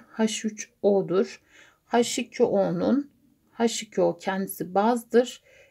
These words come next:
Eşlenik asidi nedir? H üç O'dur. H iki O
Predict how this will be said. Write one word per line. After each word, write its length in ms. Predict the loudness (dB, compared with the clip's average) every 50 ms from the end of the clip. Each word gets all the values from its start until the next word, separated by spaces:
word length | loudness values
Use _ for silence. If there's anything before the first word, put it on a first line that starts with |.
| _ _ 0
Eşlenik 500 | 0 0 0 0 2 2 4 4 4 2
asidi 420 | 0 0 0 -6 -8 -4 -2 2
nedir? 320 | 2 2 4 2 0 0 -2
H 360 | -2 -2 -2 -2 -2 -6 -12
üç 200 | -12 -14 -18 -8 _
O'dur. 600 | 0 2 2 2 2 2 2 2 2 0 -4 -12 _ _ _ -20 _ _ _
H 340 | -4 -2 -2 -2 -4 -8
iki 200 | -8 -4 0 4
O 320 | 6 8 8 8 6 4